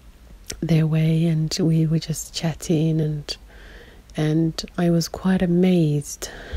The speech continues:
how many sort of details she paid attention to that I had no idea when that friend was in front of me. Um, so things like, I don't know, the makeup she was wearing, or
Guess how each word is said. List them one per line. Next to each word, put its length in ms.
how 180
many 560
sort 220
of 240
details 920
she 300
paid 380
attention 680
to 380
that 220
I 100
had 260
no 200
idea 380
when 200
that 140
friend 360
was 200
in 100
front 380
of 140
me. 260
Um, 600
so 160
things 320
like, 420
I 80
don't 160
know, 200
the 80
makeup 520
she 140
was 140
wearing, 560
or 340